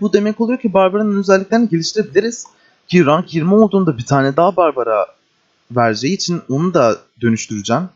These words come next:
geliştirme olarak. Bayağı iyi olacak. Geliştirmeyi de göstereyim size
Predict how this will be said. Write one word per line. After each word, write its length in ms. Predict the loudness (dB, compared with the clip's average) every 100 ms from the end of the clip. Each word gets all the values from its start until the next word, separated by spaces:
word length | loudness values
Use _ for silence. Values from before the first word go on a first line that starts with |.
| _ _ -4
geliştirme 440 | -4 -4 -6 -6
olarak. 420 | -4 -2 -2 -4 _ _ _ _ -2
Bayağı 340 | 0 2 2
iyi 60 | 0
olacak. 300 | -2 -6 -6
Geliştirmeyi 460 | -6 -4 -4 -4
de 60 | -2
göstereyim 440 | -4 -2 -2 -2
size 220 | -8 -10